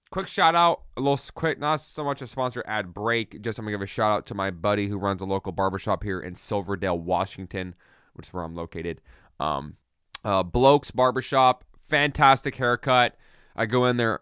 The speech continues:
uh, at least once a month, if not twice. Make sure I'm clean and crisp for you guys for all my pictures and reels and all that good jazz, and trying to keep up to date with everything that you guys like to see. Uh, but it's fantastic bar-, barbershop, really detail-oriented, super, super, uh,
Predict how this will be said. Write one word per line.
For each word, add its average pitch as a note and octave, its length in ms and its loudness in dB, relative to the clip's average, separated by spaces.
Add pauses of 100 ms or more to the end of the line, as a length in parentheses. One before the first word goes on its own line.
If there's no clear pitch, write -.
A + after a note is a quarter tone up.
uh, G2 260 4
at G2 60 -2
least B2+ 260 -2
once B2 300 4
a B2 60 -2
month, A2+ 280 0
if A2 160 -2
not A2 220 -2
twice. G#2+ 500 -2
Make G#2+ 160 -6
sure A2+ 180 -4
I'm G2+ 140 -2
clean A#2 300 -4
and G#2 100 -4
crisp D#3+ 320 -2
for D3 80 -8
you C#3+ 100 -4
guys C3+ 360 0
for A#2 120 0
all G#2+ 120 2
my G#2 100 2
pictures A2 340 -6
and G2 160 -6
reels G2 380 0
and F#2+ 80 -8
all F2+ 160 -2
that E2 140 -6
good F2+ 240 -8
jazz, F2 400 -4
and E2+ 100 -8
trying F#2 160 -4
to F2+ 80 -10
keep G2+ 180 -8
up F#2 200 -4
to - 80 -18
date G2 200 -2
with F#2+ 120 -6
everything F2+ 340 -6
that F2+ 80 -8
you F#2+ 80 -4
guys F2+ 180 -2
like F#2 140 -6
to G2 100 -16
see. D3+ 320 2 (200)
Uh, A2+ 340 4
but G#2 140 -2
it's A2+ 240 -4
fantastic B2+ 500 2
bar-, A#2+ 220 4
barbershop, B2 640 4
really C3 220 0
detail-oriented, A#2 920 -2
super, B2 560 -4 (140)
super, A#2 500 -2
uh, F2 520 0